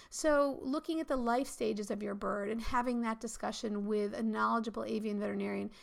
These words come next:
very, very important. This is, um, you know, uh, something that a good avian veterinarian will recognize and will help you, m-, uh, adjust your bird's surroundings, his diet, um,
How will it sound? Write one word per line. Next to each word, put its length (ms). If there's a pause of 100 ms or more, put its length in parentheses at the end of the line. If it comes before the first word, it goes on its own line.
(140)
very, 440
very 260
important. 600 (260)
This 180
is, 160
um, 400
you 100
know, 220
uh, 320
something 400
that 220 (180)
a 80
good 220
avian 360
veterinarian 760
will 140
recognize 920 (300)
and 360
will 100
help 280
you, 380 (260)
m-, 260
uh, 200
adjust 380
your 100
bird's 280
surroundings, 760
his 180
diet, 540 (260)
um, 380